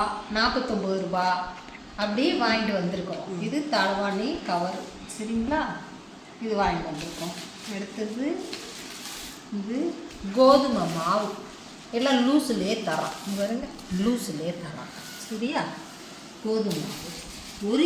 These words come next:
கிலோ உளுந்து வந்து உங்களுக்கு நூத்தி அஞ்சு ரூபா தான். அஞ்சு கிலோ உளுந்து வாங்கியாச்சு. இருங்க வா, அஞ்சு கிலோ உளுந்த வாங்கிட்டு வந்தாச்சு. அது இருக்கட்டும்,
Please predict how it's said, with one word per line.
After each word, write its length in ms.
கிலோ 220
உளுந்து 320
வந்து 240
உங்களுக்கு 440
நூத்தி 260
அஞ்சு 240
ரூபா 160
தான். 120
அஞ்சு 220
கிலோ 160
உளுந்து 320
வாங்கியாச்சு. 580
இருங்க 300
வா, 100
அஞ்சு 220
கிலோ 160
உளுந்த 320
வாங்கிட்டு 300
வந்தாச்சு. 460
அது 200
இருக்கட்டும், 520